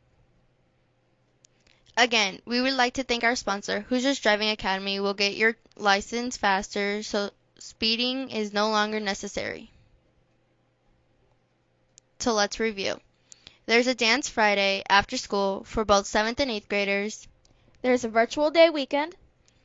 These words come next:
Speaker 1: Three people who hit some, hit, excuse me, hit home runs in Lincoln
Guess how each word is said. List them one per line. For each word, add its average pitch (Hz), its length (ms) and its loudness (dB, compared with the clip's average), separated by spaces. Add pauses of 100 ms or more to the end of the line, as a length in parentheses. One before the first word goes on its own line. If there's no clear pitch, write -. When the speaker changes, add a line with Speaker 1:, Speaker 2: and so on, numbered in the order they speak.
(180)
Speaker 1:
Three 262 220 4
people 262 320 2
who 254 160 0
hit 233 320 0
some, 214 300 -4 (600)
hit, 233 280 0 (320)
excuse 190 420 -10
me, 196 140 -10
hit 226 360 -4 (120)
home 247 340 2
runs 226 340 0
in 214 240 -4
Lincoln 254 560 -4